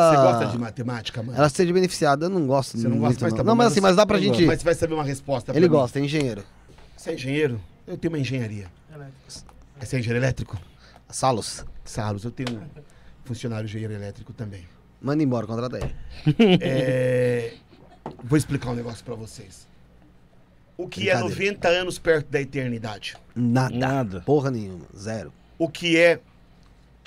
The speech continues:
Speaker 1: mil anos perto da eternidade?
Speaker 4: Nada.
Speaker 2: Nada.
Speaker 1: E se você tira dois mil anos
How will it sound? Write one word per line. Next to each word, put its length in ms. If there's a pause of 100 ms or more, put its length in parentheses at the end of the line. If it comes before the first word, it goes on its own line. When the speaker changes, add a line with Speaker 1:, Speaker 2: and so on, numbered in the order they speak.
(800)
Speaker 1:
mil 300
anos 240
perto 340
da 160
eternidade? 840
Speaker 4:
Nada. 440
Speaker 2:
Nada. 280 (600)
Speaker 1:
E 60
se 140
você 220
tira 260
dois 240
mil 220
anos 260